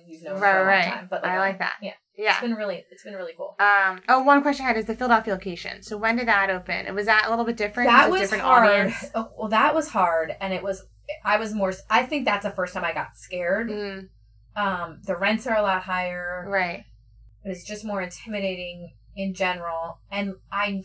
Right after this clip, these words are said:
Speaker 1: I grew up here, so I felt like I understood it.
Speaker 2: Okay.
Speaker 1: The customer,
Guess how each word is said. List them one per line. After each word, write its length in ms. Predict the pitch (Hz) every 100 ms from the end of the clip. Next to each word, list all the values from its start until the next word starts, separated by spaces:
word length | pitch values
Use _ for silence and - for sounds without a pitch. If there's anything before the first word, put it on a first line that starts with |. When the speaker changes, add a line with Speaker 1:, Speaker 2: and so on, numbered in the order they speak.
| -
Speaker 1:
I 140 | 214
grew 320 | 202 196 190
up 200 | 180 190 -
here, 460 | - 190 196 247
so 180 | 233 202
I 100 | 170
felt 240 | 180 175 -
like 140 | 175 180
I 200 | 170 160 - 175 _
understood 560 | 196 185 170 - 175 165
it. 200 | 180 190 - _ -
Speaker 2:
Okay. 280 | 196 190 170 175 _ - 208
Speaker 1:
The 100 | 196
customer, 540 | 190 180 202 190 170